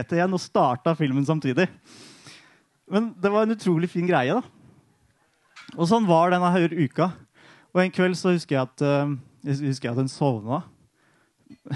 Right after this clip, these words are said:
mens vi var på telefonen. Så ble jeg liksom bare sittende og lytte til henne puste, da. Det høres kanskje creepy ut, men det var veldig fint.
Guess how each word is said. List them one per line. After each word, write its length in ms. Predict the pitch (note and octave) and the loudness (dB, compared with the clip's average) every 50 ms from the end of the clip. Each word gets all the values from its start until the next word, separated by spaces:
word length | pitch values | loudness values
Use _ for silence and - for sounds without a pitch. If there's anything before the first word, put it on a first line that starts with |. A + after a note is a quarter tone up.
| - - | -8 -6
mens 240 | C3+ C3 B2+ B2+ A#2+ - | -6 -4 -4 -4 -4 -4
vi 80 | C#3 C3+ | -4 -4
var 80 | B2+ A#2 | -4 -4
på 40 | - B2+ | -6 -6
telefonen. 320 | B2 A#2+ A#2 B2 D#3 G3 F#3 - - | -6 -4 -6 -8 -10 -10 -14 -16 -14
Så 240 | C3+ C#3 C#3+ C#3+ C#3+ C#3 - _ _ _ _ _ _ _ _ _ _ _ - _ _ _ _ _ _ _ _ - | -8 -6 -4 -4 -4 -6 -10 _ _ _ _ _ _ _ _ _ _ _ -20 _ _ _ _ _ _ _ _ -4
ble 140 | C3 C#3 C#3+ | -2 0 0
jeg 80 | C#3+ C3 | 0 -2
liksom 140 | C3+ C3+ | -2 -2
bare 120 | C3 C#3 C3+ | -2 -2 -2
sittende 300 | - B2+ - _ B2+ B2+ | -6 -8 -6 _ -6 -4
og 60 | C3+ | -4
lytte 240 | C#3 C3 _ - A#2+ G#2+ | -4 -6 _ -14 -14 -12
til 140 | A#2 A#2 | -10 -10
henne 140 | A#2 B2 C3 - | -8 -8 -6 -6
puste, 320 | D3+ C3+ - - - E3+ | -8 -8 -8 -14 -14 -14
da. 60 | A3 F3 - - - _ _ _ _ _ _ _ _ _ _ _ _ _ _ _ _ _ _ _ _ _ _ _ _ _ - - - - - _ - - - | -14 -14 -16 -18 -20 _ _ _ _ _ _ _ _ _ _ _ _ _ _ _ _ _ _ _ _ _ _ _ _ _ -20 -20 -20 -20 -20 _ -20 -20 -4
Det 160 | E3 E3 F#3+ | 0 2 2
høres 160 | F#3 F3 E3+ | 2 2 0
kanskje 160 | G3+ F#3 F3+ - | 0 -2 -2 -2
creepy 280 | F3 C#3+ B2 A#2+ D#3+ | -2 0 2 0 0
ut, 80 | E3+ F3+ | 0 0
men 80 | F#3 F3+ | 0 0
det 80 | G3 F3+ | 0 2
var 260 | D3 D#3 D#3+ F#3 - - | 2 2 2 0 -2 -2
veldig 240 | A3 G#3 F3+ F#3 F3 | -4 -2 -2 0 0
fint. 380 | G3 B3 A#3+ B3 F3+ - - | 2 2 2 2 0 -4 -10